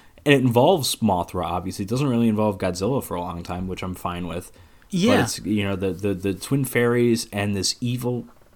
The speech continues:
Speaker 1: fucking businessman with the Hitler mustache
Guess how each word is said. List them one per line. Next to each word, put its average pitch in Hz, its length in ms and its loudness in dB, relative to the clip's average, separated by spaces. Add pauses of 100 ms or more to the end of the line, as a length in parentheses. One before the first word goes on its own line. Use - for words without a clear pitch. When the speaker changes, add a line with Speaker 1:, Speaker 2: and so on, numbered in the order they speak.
Speaker 1:
fucking 123 480 -2
businessman 98 640 -2
with 92 100 -8
the 101 100 -6
Hitler 131 300 0
mustache 98 760 0